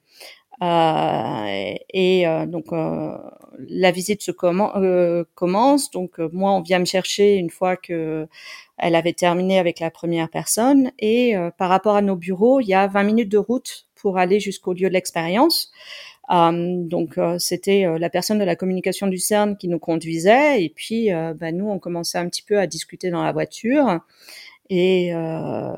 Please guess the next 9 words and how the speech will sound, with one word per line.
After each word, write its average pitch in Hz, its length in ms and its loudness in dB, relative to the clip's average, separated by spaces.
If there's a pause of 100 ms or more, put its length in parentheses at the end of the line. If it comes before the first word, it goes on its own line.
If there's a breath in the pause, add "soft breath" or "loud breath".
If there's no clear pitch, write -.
(1040)
elle 196 200 2
était 233 240 2
pas 240 320 4
très 226 560 0
ouverte 214 440 2
au 214 60 6
dialogue. 202 560 4
Donc, 147 140 -6 (100)
bon, - 180 -16